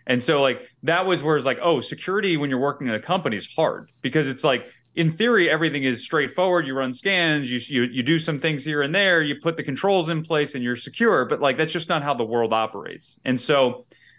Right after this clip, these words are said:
uh, as I started looking for full-time jobs, this is where, like, the biggest lucky thing that ever happened to me, I applied for a job I wasn't qualified for. And so this was for Mandiant, which at the time was just starting to get a name for themselves on incident response and forensic investigations.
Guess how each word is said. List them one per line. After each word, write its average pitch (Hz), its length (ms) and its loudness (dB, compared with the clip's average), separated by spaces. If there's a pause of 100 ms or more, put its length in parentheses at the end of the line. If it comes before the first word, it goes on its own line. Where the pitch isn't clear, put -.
(180)
uh, 131 300 2 (380)
as 160 180 2
I 175 80 2
started 214 340 0
looking 170 260 -2
for 147 140 -10
full-time 131 500 -2
jobs, 127 480 0
this 160 180 -4
is 151 140 -6
where, 135 240 2
like, 113 220 2
the 123 60 0
biggest 143 440 -2
lucky 131 380 -2
thing 131 240 -2
that 113 160 0
ever 117 160 -2
happened 139 320 -2
to 113 60 -4
me, 107 280 -2 (460)
I 139 320 2
applied 170 360 0
for 185 120 0
a 147 80 0
job 143 260 2
I 120 40 0
wasn't 120 380 -2
qualified 107 520 -4
for. - 320 -8 (420)
And 113 120 -2
so 151 160 2
this 160 200 0
was 185 160 0
for 156 260 0
Mandiant, 123 640 -2
which 123 160 -6
at 127 80 -8
the - 60 -8
time 147 520 0
was 120 200 -2
just 160 260 -2
starting 160 240 0
to 139 80 -4
get 127 120 0
a 123 40 0
name 120 240 0
for 123 80 -14
themselves 113 640 -2
on 113 500 0
incident 120 320 -6
response - 580 -6
and 113 140 -4
forensic 117 340 -2
investigations. 98 880 -6